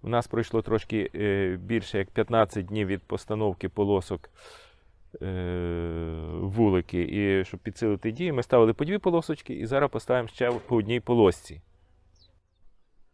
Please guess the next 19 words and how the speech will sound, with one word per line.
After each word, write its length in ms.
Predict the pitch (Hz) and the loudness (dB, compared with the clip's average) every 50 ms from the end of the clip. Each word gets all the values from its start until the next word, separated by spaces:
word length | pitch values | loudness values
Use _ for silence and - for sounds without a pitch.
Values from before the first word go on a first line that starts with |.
| _ _ _ _ _ _ _ _ _ | _ _ _ _ _ _ _ _ _
І 180 | - 160 160 151 | 0 2 2 2
всі, 240 | 147 - - 180 175 | 0 -2 -2 2 2
які 260 | 165 160 - - 160 | 2 2 2 2 0
роботи 380 | 156 156 143 160 156 147 - 131 | 0 2 2 0 0 0 -2 -6
будемо 240 | 139 143 143 139 | -6 -6 -4 -4
робити 400 | 143 143 131 147 147 139 - 131 | -4 -4 -2 -4 -4 -4 -6 -10
сьогодні 320 | - - 131 127 117 127 127 | -8 -6 -6 -6 -6 -6 -8
на 100 | 135 139 | -8 -4
пасіці, 540 | - 208 208 208 - 190 170 - - 151 - _ _ _ _ _ _ | -2 0 0 0 -2 -6 -10 -10 -14 -16 -16 _ _ _ _ _ _
покажемо 500 | 123 123 - - 165 160 - 135 120 110 | -12 -4 0 0 0 0 0 -4 -8 -8
в 40 | 107 | -8
цьому 280 | - - 120 117 107 92 | -8 -10 -8 -8 -8 -6
відео. 340 | 92 90 82 82 82 82 - | -6 -6 -6 -6 -8 -8 -8
Це 160 | - 117 113 | -8 -8 -6
буде, 340 | 113 117 110 98 98 90 - - - - - - - - - _ _ _ - | -4 -4 -4 -2 -4 -4 -6 -10 -20 -20 -20 -20 -20 -20 -20 _ _ _ -12
е, 460 | - 101 98 98 92 92 90 90 87 73 - - | -10 -8 -6 -6 -6 -6 -6 -6 -6 -8 -10 -8
подальше 480 | - 117 120 123 135 120 107 - - 110 | -6 -4 0 2 2 2 2 0 -2 -2
об'єднання 680 | 104 95 104 117 110 98 90 95 95 95 92 85 85 - | -2 -2 -2 -2 -2 -2 -2 -4 -6 -4 -6 -8 -8 -8
нуклеусів. 760 | 87 104 117 - - 180 196 196 180 170 - - 165 160 160 | -8 -10 -8 -2 2 2 2 2 2 -2 -4 -8 -8 -8 -8